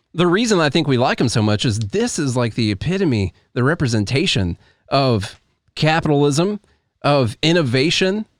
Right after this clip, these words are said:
new technologies, new efficiencies, new things being created by someone who, yeah, they're garnering all this wealth, they're generating all this wealth, and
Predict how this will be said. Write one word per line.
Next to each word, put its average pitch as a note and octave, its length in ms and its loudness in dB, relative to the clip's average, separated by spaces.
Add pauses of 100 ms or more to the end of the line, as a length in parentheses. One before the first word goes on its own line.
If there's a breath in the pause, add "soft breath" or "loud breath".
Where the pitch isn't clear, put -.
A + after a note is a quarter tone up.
(440)
new D3 220 0
technologies, F3+ 1080 0
new D3+ 300 2
efficiencies, F#3+ 1000 -2
new D3+ 220 0
things F#3+ 340 0
being F#3 280 2
created D#3+ 600 0
by D3+ 160 0
someone D#3 400 0
who, D3 100 2
yeah, C3 340 2
they're D#3+ 200 0
garnering C3+ 540 -2
all D#3 200 -2
this A#3+ 220 -10
wealth, E3 320 -2
they're C#3 120 -4
generating F#3 480 -2
all D#3+ 160 0
this F#3 220 -4
wealth, E3+ 440 0
and G#2 220 0